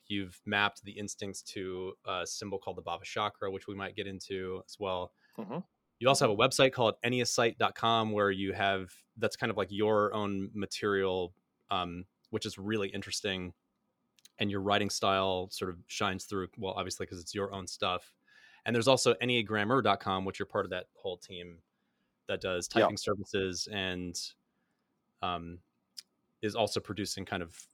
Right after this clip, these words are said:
Speaker 1: fresh, interesting content, modern, fresh content on the Enneagram. So I'd love to start with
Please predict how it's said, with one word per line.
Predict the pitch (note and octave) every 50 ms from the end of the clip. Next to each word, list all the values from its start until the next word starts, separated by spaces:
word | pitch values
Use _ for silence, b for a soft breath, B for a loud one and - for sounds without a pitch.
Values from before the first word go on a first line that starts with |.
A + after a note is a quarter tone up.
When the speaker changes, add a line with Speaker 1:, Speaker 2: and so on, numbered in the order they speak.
| -
Speaker 1:
fresh, | B2+ - - - G2 F#2 - -
interesting | G#2 G#2 - - - - G2 F2+
content, | - - F#2 F2+ - - F#2+ E2+ E2+ - - _ _ _ -
modern, | G#2+ G#2 G#2+ A2+ A2 A2+ A2 G#2 G#2 G2
fresh | - - - G#2+ F#2 - - - - - -
content | - F#2+ F2+ - G2 F#2
on | F#2 F2
the | F2
Enneagram. | F2+ F2 F2+ G#2+ - - A2+ G#2+ _ _ _ _ _ _ _ _ _ _ _ _ _ _ _ _ _ _ _ _ _ _ _ _
So | - - F3+ F3+ F3+ F3 E3 -
I'd | D#3+ D#3+
love | D3+ E3+ -
to | - F3+
start | - - F3+ F3 E3
with | E3 D#3 D3+ -